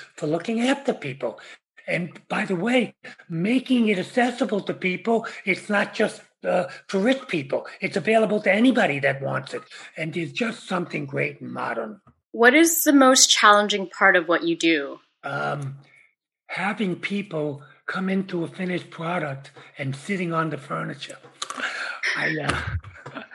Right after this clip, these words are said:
Speaker 1: <laughs> you know, what are the people doing in here? Um, so, I don't know. I love what I do. I, I, I just love it. I love the whole process, the aspect of it. You know, I don't get attached to brick and mortar,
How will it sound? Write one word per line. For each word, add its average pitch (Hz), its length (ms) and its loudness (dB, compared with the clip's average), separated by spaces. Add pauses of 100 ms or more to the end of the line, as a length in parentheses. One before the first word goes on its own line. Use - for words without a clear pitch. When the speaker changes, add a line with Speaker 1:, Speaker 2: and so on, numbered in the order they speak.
(160)
Speaker 1:
<laughs> - 340 -20
you 170 100 -6
know, 156 380 -2 (580)
what 277 160 6
are 330 100 6
the 269 80 6
people 277 400 4
doing 285 420 6
in 180 140 2
here? 156 340 2 (640)
Um, 139 400 -4 (640)
so, 139 420 0 (680)
I 170 60 -6
don't 180 160 0
know. 156 200 6
I 156 160 4
love 151 360 2
what 135 160 0
I 117 160 -4
do. 123 400 -8
I, 113 360 -8 (720)
I, 135 240 -6
I 135 140 -4 (160)
just - 380 -14
love 143 280 -4
it. 110 100 -8
I - 80 -10
love 123 260 -10
the 127 120 -6
whole 135 240 -4
process, 139 680 -10
the 117 160 -10
aspect 123 560 -10
of 139 220 -6
it. 180 100 -10 (520)
You 143 100 -6
know, 135 120 0
I 156 80 4
don't 180 220 2
get 180 140 0
attached 160 560 -4
to 139 80 -14
brick 139 260 -4
and 123 100 -6
mortar, 123 420 -8